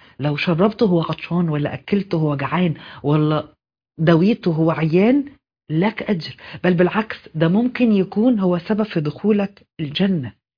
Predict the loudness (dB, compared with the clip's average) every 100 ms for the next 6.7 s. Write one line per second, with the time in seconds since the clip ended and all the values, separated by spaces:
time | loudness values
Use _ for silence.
0 | _ _ _ _ -2 2 2 4 2 2
1 | 0 0 2 2 4 2 0 -8 _ _
2 | _ _ -12 -6 -6 -4 -4 0 0 0
3 | -4 -6 _ _ _ -2 2 4 4 2
4 | -2 -2 -4 -6 -6 -16 -4 2 2 0
5 | -2 -2 -4 -4 -2 0 -2 -4 -4 -4
6 | 0 0 -2 -4 -6 -6